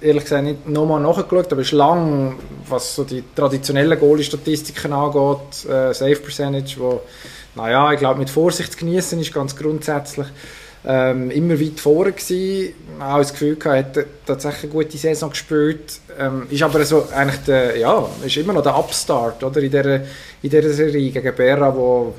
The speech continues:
ja, Rang und Namen hat und, äh, man weiss, was er kann.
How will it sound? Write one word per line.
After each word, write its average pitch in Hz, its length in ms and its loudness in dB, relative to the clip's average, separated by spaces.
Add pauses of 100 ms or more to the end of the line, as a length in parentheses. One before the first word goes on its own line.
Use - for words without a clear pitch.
(140)
ja, 110 140 0
Rang 123 400 0
und 131 140 -4
Namen 131 280 0
hat 127 300 -4
und, 123 440 -8 (540)
äh, 117 280 -2
man 120 180 -4
weiss, 131 320 0
was 120 120 -2
er 117 60 -6
kann. 143 460 0